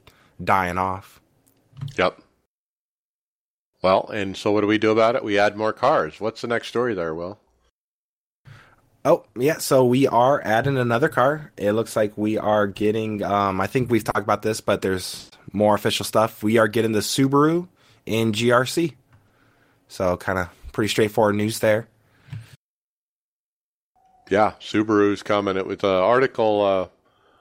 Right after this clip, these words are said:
Speaker 2: on, uh, B sim racing dot com, and they pointed out that, uh, in an interview from Steve Myers, uh, yep, it's coming.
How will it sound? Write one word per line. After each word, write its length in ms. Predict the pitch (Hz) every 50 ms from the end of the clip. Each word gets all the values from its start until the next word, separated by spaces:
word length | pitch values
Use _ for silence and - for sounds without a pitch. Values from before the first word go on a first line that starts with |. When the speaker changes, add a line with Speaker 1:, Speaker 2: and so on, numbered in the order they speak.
| _ _ _ _ _ -
Speaker 2:
on, 400 | 101 98 98 98 98 92 90 87 _ _ -
uh, 260 | - 95 87 85 82
B 400 | 80 82 85 107 110 123 147 147
sim 400 | - - - 135 123 123 117 107
racing 420 | 104 104 113 110 - - 90 90
dot 260 | 87 90 95 101 92 -
com, 420 | - 92 98 101 87 80 78 78
and 220 | 78 78 78 78
they 100 | 80 85
pointed 360 | 85 - - 98 92 90 85 87
out 280 | 90 87 87 85 -
that, 320 | - 80 78 - _ - 82
uh, 300 | 80 80 78 76 76 76 - _ _ _ - _ _ _ _ -
in 120 | - 85
an 100 | 82 67
interview 380 | 82 98 95 92 82 87 90 90
from 220 | 82 - 85 82
Steve 280 | - - - 92 90 82
Myers, 560 | 82 85 85 87 87 85 82 80 78 - - 85
uh, 280 | 80 78 78 76 78 - _ _ _ _ _ _ _ _ _ _ _ _ _ _ _ _ _ _ _ _ -
yep, 280 | 95 104 120 - - _ _ _ _ _ _ _ -
it's 180 | 92 87 -
coming. 300 | - 120 123 123 107 92